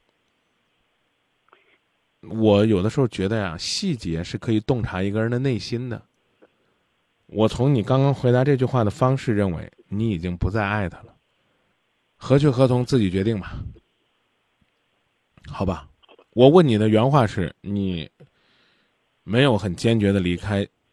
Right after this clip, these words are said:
是因为你们的生意有很多的瓜葛，这里边有十万块钱，有这有那，还是因为你还爱他？你说不是因为钱，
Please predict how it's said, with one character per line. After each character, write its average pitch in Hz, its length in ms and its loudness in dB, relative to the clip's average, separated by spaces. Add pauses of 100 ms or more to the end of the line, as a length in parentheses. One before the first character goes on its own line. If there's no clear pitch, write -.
是 - 160 -6
因 101 160 2
为 98 140 2
你 90 120 0
们 73 120 -8
的 92 60 -2
生 120 260 -2
意 110 80 -2
有 98 100 -2
很 78 160 -10
多 90 100 -6
的 95 100 -4
瓜 123 260 0
葛， 87 120 -4
这 101 120 -2
里 92 100 -2
边 101 140 0
有 90 100 -2
十 - 160 -4
万 117 100 0
块 113 140 0
钱， 98 500 -2
有 87 140 -10
这 117 180 -4
有 85 140 -4
那， 107 240 -4 (380)
还 - 120 -6
是 101 120 -4
因 101 120 2
为 101 120 0
你 92 100 -2
还 87 180 -6
爱 92 220 -2
他？ - 100 -16 (920)
你 92 100 -6
说 107 100 -4
不 98 160 -2
是 113 140 0
因 98 140 2
为 98 100 0
钱， - 260 -12